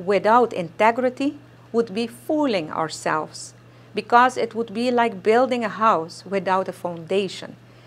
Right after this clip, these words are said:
Quer dizer, nós tá querendo que nós por recuperar nosso país depois da pandemia, sem worry, sem pôr atenção na integridade, nós não tá tomando nós mesmos na sério. A pessoa também como tá traga um caso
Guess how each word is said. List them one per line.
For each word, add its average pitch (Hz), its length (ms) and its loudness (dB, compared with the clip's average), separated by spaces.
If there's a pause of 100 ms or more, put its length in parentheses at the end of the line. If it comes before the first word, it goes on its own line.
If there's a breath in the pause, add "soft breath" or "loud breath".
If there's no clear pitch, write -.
(240 loud breath)
Quer - 60 -10
dizer, 233 220 2
nós 254 180 -2
tá 285 100 0
querendo 262 600 2
que 202 100 -6
nós 185 180 -6
por 202 160 -4
recuperar 214 920 2 (200)
nosso 202 240 -4
país 233 640 -2 (340 soft breath)
depois 220 560 4
da 240 120 2
pandemia, 185 580 -4
sem 320 380 -2
worry, 247 480 4
sem 254 160 -6
pôr 254 180 -2
atenção 226 540 -4
na 160 80 -6
integridade, 175 720 -4 (640 loud breath)
nós 214 360 0
não 202 80 -2
tá 196 100 -4
tomando 185 380 -2
nós 170 160 -6
mesmos 170 200 -8
na 175 80 -8
sério. 160 440 0
A - 20 -6
pessoa 190 300 -2
também 214 240 0 (100)
como 247 180 2
tá 233 120 -4
traga 185 440 0
um 190 60 -12
caso - 540 -2